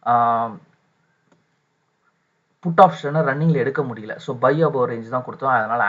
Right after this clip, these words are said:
ஆக்டிவும் ஆகல. ரொம்ப சின்ன சின்ன டார்கெட் வச்சு ப்ராஃபிட் புக் பண்ற மாதிரி சூழ்நிலை ஏற்பட்டுச்சு. So, நாளைக்கும் என்ன எதிர்பார்த்த மாதிரி நம்ம சொன்னோம் இல்லைங்களா, அவங்க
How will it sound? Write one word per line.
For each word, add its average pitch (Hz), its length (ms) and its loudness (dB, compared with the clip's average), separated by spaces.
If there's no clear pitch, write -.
ஆக்டிவும் 120 360 -10
ஆகல. 107 180 -4
ரொம்ப 127 220 -10
சின்ன 135 140 -12
சின்ன 117 200 -8
டார்கெட் 113 380 -2
வச்சு 101 200 -18
ப்ராஃபிட் 107 340 -6
புக் - 200 -20
பண்ற 95 220 -8
மாதிரி 98 280 -12
சூழ்நிலை 107 360 -12
ஏற்பட்டுச்சு. - 580 -18
So, 117 100 -4
நாளைக்கும் 165 540 2
என்ன 143 160 0
எதிர்பார்த்த 143 500 -2
மாதிரி 120 300 -6
நம்ம 120 180 -4
சொன்னோம் 147 220 -2
இல்லைங்களா, 113 280 -4
அவங்க 117 200 -6